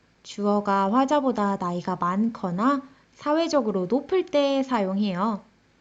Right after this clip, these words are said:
일 인칭 주어에는 사용할 수 없어요. 이분은 누구세요?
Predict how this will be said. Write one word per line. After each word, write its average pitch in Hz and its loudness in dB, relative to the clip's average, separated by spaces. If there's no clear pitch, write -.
일 359 -2
인칭 381 -2
주어에는 254 0
사용할 247 2
수 196 -4
없어요. 185 -2
이분은 233 4
누구세요? 202 0